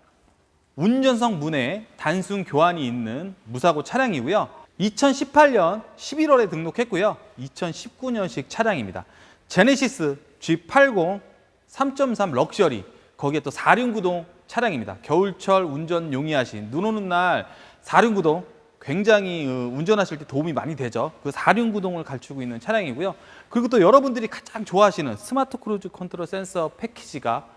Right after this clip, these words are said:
기본적으로 장착이 되어 있는 차량이에요. 거기에 또 한 가지 파노라마 썬루프까지 여러분들이 좋아하는 옵션 두루두루두루 다 갖춘 지팔공, 저 김현우 대표가 준비했고요.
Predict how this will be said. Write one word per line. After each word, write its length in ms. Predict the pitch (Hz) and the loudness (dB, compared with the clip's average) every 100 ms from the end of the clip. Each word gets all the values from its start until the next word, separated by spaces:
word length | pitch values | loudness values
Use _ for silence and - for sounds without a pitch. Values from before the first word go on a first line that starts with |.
| _ _ | _ _
기본적으로 600 | - 139 214 208 175 139 | -4 2 2 2 -2 -4
장착이 420 | - 123 120 139 117 | -8 -12 -10 -12 -8
되어 200 | 113 123 | -4 -4
있는 200 | 104 95 | -6 -10
차량이에요. 440 | - 175 123 90 _ _ - | -8 -8 -8 -14 _ _ 2
거기에 380 | 190 233 247 | 4 4 2
또 80 | 190 | 2
한 160 | 196 233 | 0 4
가지 340 | 214 123 135 - - _ _ _ - | 2 2 -10 -14 -20 _ _ _ -2
파노라마 540 | 294 302 294 269 240 | 2 4 4 4 2
썬루프까지 760 | 247 247 240 208 - 135 90 - _ _ _ _ _ _ - | -2 -4 -4 -8 -6 -6 -6 -20 _ _ _ _ _ _ -2
여러분들이 640 | 131 226 233 226 214 226 208 | 4 6 4 0 -4 -6 -6
좋아하는 560 | 160 190 196 190 190 | 0 2 2 0 -6
옵션 580 | 143 123 - 117 139 190 _ _ _ _ _ _ _ - | -8 -8 -4 -4 -4 -10 _ _ _ _ _ _ _ -4
두루두루두루 840 | 190 254 240 233 226 202 190 185 | 2 4 2 0 -2 -4 -4 -4
다 240 | - - 160 | -6 -10 -6
갖춘 640 | 156 160 - 156 160 98 - _ _ _ _ _ - | -6 -4 0 2 0 -2 -12 _ _ _ _ _ -4
지팔공, 680 | 185 - 233 214 139 160 - _ | -2 2 2 4 0 -2 -8 _
저 120 | - | -10
김현우 320 | 131 165 175 143 | -8 -4 -4 -4
대표가 320 | 135 135 123 | -6 -4 -6
준비했고요. 640 | 131 127 202 - 196 | -6 -2 -2 0 0